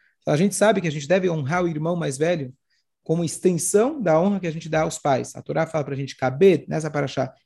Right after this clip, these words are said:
"Et avicha ve et imecha". Duas preposições aparece-, aparentemente redundantes.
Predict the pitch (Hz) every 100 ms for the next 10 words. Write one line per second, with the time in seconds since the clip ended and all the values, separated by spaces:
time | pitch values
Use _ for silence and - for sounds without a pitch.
0 | _ - 202 220 190 151 147 233 233 226
1 | 180 185 - 196 208 208 185 160 139 -
2 | 139 262 240 - 190 175 156 - 208 185
3 | 175 - _ - 151 170 156 175 147 139
4 | 165 165 170 180 180 - 180 170 156 135
5 | 127